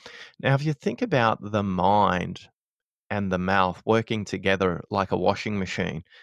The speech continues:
when we have thoughts in our head, it's like the washing machine being on wash cycle. The water's dirty, it's sudsy, it's moving around, and it's uneven,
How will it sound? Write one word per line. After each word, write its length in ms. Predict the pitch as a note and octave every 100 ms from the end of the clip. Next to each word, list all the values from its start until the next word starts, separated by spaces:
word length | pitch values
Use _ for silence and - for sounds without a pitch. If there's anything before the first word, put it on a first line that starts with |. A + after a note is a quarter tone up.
| _
when 180 | - F#3+
we 80 | F#3
have 220 | A#2+ G#2+
thoughts 420 | - A2 G2 -
in 100 | G2+
our 140 | F#2 E2+
head, 340 | A2 A#2+ A2+ - - - _
it's 180 | - -
like 320 | C#3+ C#3+ - -
the 200 | G#2+ F#2
washing 420 | F2+ F#2+ A2 A#2
machine 440 | G2 - G2+ F#2 F2+
being 300 | F#2+ F#2+ F2
on 380 | F#2+ F#2 F2 F2+ F#2
wash 320 | G#2 - -
cycle. 480 | G2 F2 - D#2+ D2+ _ _ _ _ _ _
The 80 | G#2+
water's 440 | A#2 C3+ C#3 A#2+ -
dirty, 600 | F#2 F#2+ G2 G2+ F#2+ F#2+ -
it's 200 | G#2+ -
sudsy, 840 | - A2 G2 F#2+ G#2 G#2 G2+ G2 -
it's 440 | A2 A2 - - - -
moving 540 | G#2+ A2 C3 D3 D3+ C#3
around, 580 | G#2+ F2+ E2+ D#2+ A2+ - _ _
and 380 | A2+ A#2 A#2+ A#2+
it's 200 | A#2+ -
uneven, 640 | A2+ G#2+ G2 F#2 F2 E2+